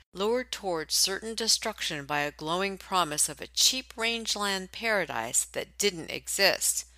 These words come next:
Then Mort Harper, the worst killer in the territory, took Rock Bannon's fiancée, and Rock came to get her. Showdown Trail was first published in Giant Western magazine in winter nineteen forty-eight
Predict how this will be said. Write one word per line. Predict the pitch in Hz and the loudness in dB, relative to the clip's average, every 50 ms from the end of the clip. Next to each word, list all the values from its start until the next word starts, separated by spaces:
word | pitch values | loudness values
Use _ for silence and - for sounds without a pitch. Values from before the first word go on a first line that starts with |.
| _ _ _ _ _ _ _ _ _ | _ _ _ _ _ _ _ _ _
Then | - 220 233 247 | 0 0 2 2
Mort | 254 262 262 269 262 | 2 2 2 2 2
Harper, | - - 240 233 220 - - 131 127 - - - - - | 0 0 0 0 0 0 -2 -4 -4 -4 -6 -10 -14 -14
the | 156 151 | -12 -12
worst | 147 170 208 247 262 - - - - | -6 -2 0 0 2 0 -2 -2 -2
killer | - 226 214 190 180 165 160 | -2 0 0 0 0 -2 -4
in | 156 143 131 | -4 -6 -6
the | 135 | -2
territory, | - - - - 170 156 156 151 - - 156 143 135 - 64 - - - - - - - - - - - _ | 0 0 0 0 0 -2 -2 -4 -6 -6 -4 -4 -4 -4 -4 -6 -10 -12 -18 -20 -20 -20 -20 -20 -20 -10 _
took | - - 254 254 - | -2 -2 -2 -2 -4
Rock | 180 170 185 185 202 214 - - | -4 0 2 2 2 2 0 -2
Bannon's | - 190 185 185 175 165 160 160 - - | 0 2 2 2 0 -2 -4 -4 -4 -4
fiancée, | - - - 180 170 160 151 151 151 151 - - - 226 240 220 156 127 82 - - - - - - - - - - _ - | -4 -4 -2 -2 0 0 0 0 -2 2 4 4 6 6 4 4 2 0 -2 -8 -14 -20 -20 -20 -20 -20 -20 -20 -8 _ -2
and | 156 143 135 131 | -2 -2 -4 -4
Rock | 139 151 180 - - - | -2 0 0 0 -2 -6
came | - - 185 180 185 190 185 | -8 -6 -6 -6 -6 -4 -2
to | - - | -4 -2
get | - - 156 143 - | 0 0 0 0 -2
her. | - - - - - - _ _ _ _ _ _ _ _ _ _ _ _ _ _ _ _ _ _ _ _ _ - | -4 -8 -8 -8 -8 -10 _ _ _ _ _ _ _ _ _ _ _ _ _ _ _ _ _ _ _ _ _ -2
Showdown | - - - 262 269 277 269 277 269 262 262 | 4 6 8 8 8 6 6 4 4 2 2
Trail | 254 - - - 226 196 170 156 156 156 | -2 -4 -2 0 2 2 2 2 0 -2
was | 165 160 - | -2 -4 -4
first | - - 220 220 - - - | -4 -4 -2 -2 -2 -2 -2
published | - 202 180 190 202 196 - | -6 -8 -6 -4 -2 -2 -2
in | - - 180 165 165 | -2 -2 -6 -6 -4
Giant | 156 - - 180 190 208 214 214 - - | -2 0 2 2 2 2 2 0 -4 -4
Western | 165 190 226 240 - - - 220 196 175 | -2 0 4 4 4 4 2 -2 -6 -4
magazine | 160 147 143 143 143 147 143 - - 147 139 139 143 151 - - _ | -2 -2 -2 -2 -2 -2 -2 -2 -2 -2 -6 -8 -12 -16 -18 -10 _
in | - 175 165 170 185 | -4 -4 -4 -2 -2
winter | 214 226 220 - 240 226 214 | -2 -2 -2 -2 -2 -4 -4
nineteen | 196 190 196 - 196 - 208 208 190 | -2 -2 -2 -2 -4 -6 -6 -6 -8
forty-eight | - - 196 185 175 180 196 226 240 208 147 - - | -6 -4 -2 -2 -2 -2 0 0 2 2 2 0 -4